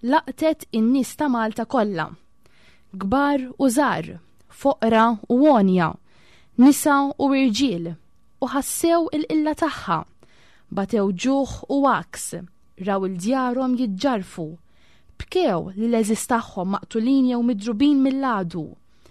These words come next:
Tilfu ġidhom, tbedu minn bliethom, għexu f'qagħda mill-ar u l-biża tal-mewt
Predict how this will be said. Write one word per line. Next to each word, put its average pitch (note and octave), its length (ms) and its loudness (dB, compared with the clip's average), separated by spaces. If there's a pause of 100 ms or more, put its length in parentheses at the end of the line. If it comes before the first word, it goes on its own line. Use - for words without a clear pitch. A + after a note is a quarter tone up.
(400)
Tilfu C#4+ 340 0
ġidhom, G#3+ 600 -2 (260)
tbedu G#3 480 0
minn A#3+ 160 4
bliethom, G#3 680 -2 (600)
għexu B3 400 -2
f'qagħda C4 520 -2
mill-ar C4 540 0 (480)
u A3+ 80 -2
l-biża G3 580 -2
tal-mewt B3 640 -2